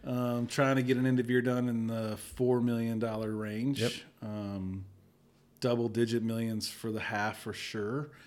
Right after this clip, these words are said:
Speaker 1: I think a small deal, again, I think two days of consulting to get my foot in the door somewhere was at one point an important deal to me.
Speaker 2: Yeah.
Speaker 1: Um,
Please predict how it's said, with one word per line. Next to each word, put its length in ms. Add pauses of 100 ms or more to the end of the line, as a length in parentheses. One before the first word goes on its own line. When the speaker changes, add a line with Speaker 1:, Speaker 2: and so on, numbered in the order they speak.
(340)
Speaker 1:
I 40
think 460
a 60
small 360
deal, 560
again, 360
I 100
think 540 (880)
two 220
days 320
of 140
consulting 640
to 60
get 140
my 140
foot 160
in 60
the 40
door 160
somewhere 380
was 260 (280)
at 140
one 220
point 280 (100)
an 120
important 460
deal 220
to 120
me. 140
Speaker 2:
Yeah. 120 (540)
Speaker 1:
Um, 560